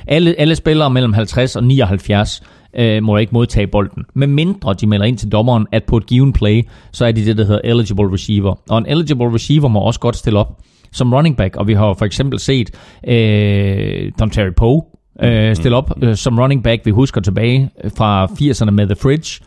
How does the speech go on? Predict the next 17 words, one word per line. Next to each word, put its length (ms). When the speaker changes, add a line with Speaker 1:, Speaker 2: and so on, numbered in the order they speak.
Speaker 1:
som 140
spillede 280
med 60
nummer 140
tooghalvfjerds, 680
Speaker 2:
Ja. 40
Speaker 1:
og 160
jo 100
både, 380
øh, 200
var 180
fullback 420
og 80
blokerede 380
for 200
Walter 180
Payton, 360